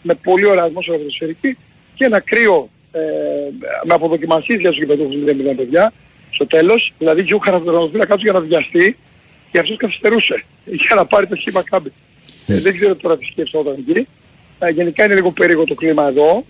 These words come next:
ε, και με τον προπονητή τα έχουν οι οπαδοί της Μακάμπι Χάιφα. Ε, σήμερα μας έλεγαν και στο, και στο ταξί και όλες οι εφημερίδες έγραφαν ότι είναι φαβορί ο Παναθηναϊκός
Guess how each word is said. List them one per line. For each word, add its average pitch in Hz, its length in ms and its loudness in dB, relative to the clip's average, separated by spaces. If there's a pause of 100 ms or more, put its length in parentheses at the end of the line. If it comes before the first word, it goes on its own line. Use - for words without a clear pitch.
(120)
ε, - 80 -6
και 160 260 -4
με 156 60 0
τον 151 120 -4
προπονητή 151 420 -2
τα 170 120 2
έχουν 147 180 -2
οι 143 40 2
οπαδοί 131 300 0
της 127 680 0
Μακάμπι 135 340 0
Χάιφα. 156 440 2 (640)
Ε, 180 180 0
σήμερα 190 440 4
μας 175 160 -4
έλεγαν 185 300 0
και 170 120 -8
στο, 180 280 -2
και 165 100 -8
στο 165 140 -2
ταξί 147 300 -4
και 180 60 2
όλες 180 100 2
οι 165 40 -4
εφημερίδες 165 400 2
έγραφαν 175 280 2
ότι 170 140 0
είναι 175 140 2
φαβορί 170 320 4
ο - 40 2
Παναθηναϊκός 160 640 0